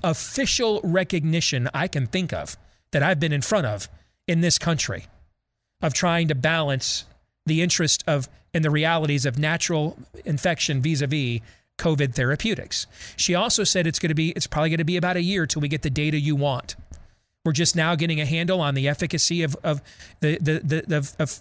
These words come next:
of natural immunity and how it has stood up. And now we are just now getting a handle on truly how many people have been previously infected.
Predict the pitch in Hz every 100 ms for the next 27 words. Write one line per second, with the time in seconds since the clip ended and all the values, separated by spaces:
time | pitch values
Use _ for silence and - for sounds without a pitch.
0 | - 156 - - _ _ - 147 151 165
1 | 170 160 165 170 196 190 - - 131 160
2 | 160 160 151 - 160 156 208 - - _
3 | _ - 151 147 160 160 160 151 139 160
4 | 156 170 151 156 151 147 170 156 147 -
5 | 185 165 147 156 156 156 160 165 156 165
6 | 160 170 165 175 196 190 - 202 - -